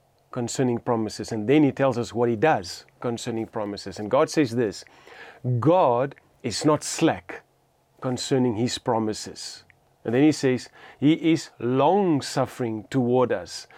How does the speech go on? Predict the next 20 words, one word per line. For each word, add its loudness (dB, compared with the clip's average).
that -4
none 2
of 0
us -6
should -8
perish, -6
but 0
that 2
all 4
shall -6
come -4
unto -2
repentance," -2
because -2
it 0
is -4
God's 2
desire 0
that -6
we 0